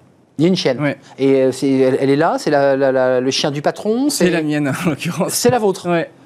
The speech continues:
Speaker 1: Et donc, vous l'amenez, euh, tous les jours ?
Speaker 2: Quasiment tous les jours, ouais.
Speaker 1: Co-, bah, ju-, juste, on va parler du
Speaker 2: Ouais.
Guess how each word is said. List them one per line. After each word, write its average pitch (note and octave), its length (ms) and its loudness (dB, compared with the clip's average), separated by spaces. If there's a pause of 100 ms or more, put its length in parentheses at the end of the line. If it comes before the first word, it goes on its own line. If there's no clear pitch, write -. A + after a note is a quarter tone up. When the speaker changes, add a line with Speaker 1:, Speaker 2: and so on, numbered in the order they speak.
(120)
Speaker 1:
Et D3+ 100 0
donc, G3+ 160 2
vous F#3+ 120 2
l'amenez, F#3 540 -2
euh, C#3 300 0
tous G#3 160 -2
les G3 100 4
jours ? A#3 340 0
Speaker 2:
Quasiment D3 400 0
tous D3+ 140 -8
les C3+ 100 0
jours, A#2+ 200 -2
ouais. G2 100 -10 (380)
Speaker 1:
Co-, F3 160 -4 (140)
bah, D3 160 -2
ju-, C3+ 180 -10
juste, F3 280 -4
on - 20 0
va B2+ 120 0
parler A2+ 280 -4
du F#2+ 120 -14
Speaker 2:
Ouais. - 40 -8